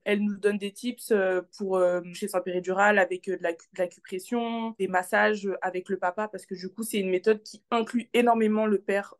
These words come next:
dans l'accouchement, parce que je voulais aussi qu'il ait sa part pour qu'il pu-, puisse sentir le lien d'attachement bébé, parce que, ben, je me dis, quand on est papa, on n'est pas enceinte, c'est pas nous qui <laughs> accouchons, donc forcément, euh, on doit se sentir très extérieur à tout ça. Et mon conjoint, il avait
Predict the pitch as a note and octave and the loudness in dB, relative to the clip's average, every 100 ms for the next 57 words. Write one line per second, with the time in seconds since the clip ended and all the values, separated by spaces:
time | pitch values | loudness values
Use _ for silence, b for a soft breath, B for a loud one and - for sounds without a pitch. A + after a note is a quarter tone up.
0 | - E3 G3+ F#3 F3+ - - F#3+ - - | -6 2 6 6 2 -8 -6 -6 -6 -10
1 | F#3+ - G#3 G#3 G#3 G#3+ A#3 - G3 F3+ | -10 -6 -4 -2 -2 -4 -10 -6 -2 2
2 | F3 E3 A3 A3 A3+ G#3 - F#3 _ G3 | 2 4 4 4 -2 -10 -12 -16 _ -18
3 | F#3+ G#3 G#3 G3+ F#3+ G3 F#3+ G3+ G3+ F#3 | -12 -12 0 2 2 -2 -2 4 4 4
4 | G3 G3 F#3+ F3+ F#3+ F#3 F#3 A#3 A#3 F#3+ | 2 0 0 -2 -2 0 0 0 -2 -4
5 | - F3+ F3 - F3+ F#3 G#3 G#3 G#3 B3 | -2 -2 -2 0 4 6 6 2 0 -4
6 | - G3 F#3+ F#3+ F#3+ A3+ G#3 F3+ F3+ G3+ | -2 -2 0 0 2 2 0 -4 -8 -4
7 | A3+ A3+ A3 G#3 - F#3 G3 G3+ A#3+ A#3+ | -2 -2 -4 -8 -2 -2 -2 0 0 0
8 | B3 - C4+ A#3+ G#3+ A3 G3 G#3+ G#3+ A#3 | -2 -2 -2 -2 -2 -4 -2 -2 0 2
9 | A3+ G3 F#3 - F#3 G3 G#3+ - - - | 2 0 -4 -4 -2 -2 -2 -4 -4 4
10 | A#3+ A3 G#3+ G#3+ G3 F#3 G3 - A#3+ C4 | 4 4 0 0 0 -2 -4 2 4 4
11 | - F#3+ F3+ F3+ F3+ - F#3+ A3+ G3 F3 | 0 -8 -6 -8 -8 -8 -4 0 0 0